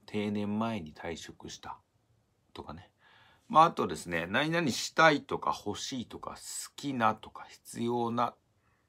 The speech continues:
とかっていう、まあ、あの、何々、なんか欲しいみたいな文も前に来ることもあります。例えばですね、今日は休みだから好きなだけ寝ていい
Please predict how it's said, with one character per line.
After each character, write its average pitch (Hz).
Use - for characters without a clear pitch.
と 113
か 113
っ 107
て -
い 101
う、 101
ま 104
あ、 -
あ 101
の、 98
何 131
々、 135
な 113
ん -
か 92
欲 123
し 170
い 160
み 123
た 113
い 107
な 104
文 110
も 110
前 87
に 71
来 98
る 82
こ -
と 80
も 76
あ 80
り 71
ま -
す。 -
例 104
え -
ば 80
で -
す -
ね、 123
今 139
日 120
は 98
休 90
み 120
だ 90
か 76
ら 67
好 -
き 131
な 135
だ 127
け 117
寝 104
て -
い 82
い 76